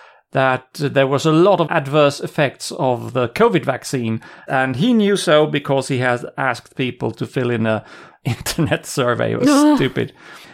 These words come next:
Speaker 1: And now there's more idiocy coming from the same, uh, source, namely from his hospital,
Speaker 2: <laughs>
Speaker 1: the Havelhöhe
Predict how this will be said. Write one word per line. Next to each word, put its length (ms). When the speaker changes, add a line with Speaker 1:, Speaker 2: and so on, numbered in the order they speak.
Speaker 1:
And 220
now 240
there's 260
more 480
idiocy 840
coming 400
from 260
the 80
same, 540
uh, 320
source, 560
namely 360
from 160
his 220
hospital, 680
Speaker 2:
<laughs> 260
Speaker 1:
the 100
Havelhöhe 1000